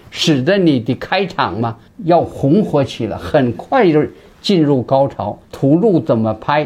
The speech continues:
他都亲自指导。说实在的，中国的近现代的文物艺术品拍卖，应该是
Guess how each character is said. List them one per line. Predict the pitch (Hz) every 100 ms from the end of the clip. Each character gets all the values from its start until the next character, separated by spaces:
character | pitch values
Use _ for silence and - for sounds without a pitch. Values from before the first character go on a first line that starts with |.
| 117
他 | 135
都 | 127 135
亲 | - - 135
自 | 127 131
指 | 101 117 113
导。 | 110 - - _ -
说 | - 190
实 | 175 147
在 | 151 196 165
的， | 127 - -
中 | - 226 247
国 | 180 170 135
的 | 135 139 131 127
近 | 269 208
现 | 175 247 208
代 | 180 240 185
的 | 151 143
文 | 127 123 131
物 | 170
艺 | 175 180
术 | 175 160
品 | 131 139 98
拍 | 101 135 143
卖， | 160 123 - -
应 | 156 170 175
该 | 165 151
是 | - 151